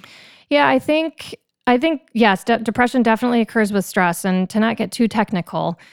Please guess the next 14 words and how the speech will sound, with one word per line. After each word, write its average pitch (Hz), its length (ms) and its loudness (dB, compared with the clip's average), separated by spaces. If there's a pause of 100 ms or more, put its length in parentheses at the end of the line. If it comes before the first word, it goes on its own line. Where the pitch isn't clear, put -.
(140)
part 269 180 2
of 285 60 0
the 254 100 0
reason 220 640 2
why 214 460 2 (120)
is 185 180 -2
what 190 160 0
happens 208 640 -2
with 185 220 -2 (100)
this 185 200 -4
kind 196 220 -2
of 170 120 -4
s-, - 240 -16 (420)
cortisol 180 640 0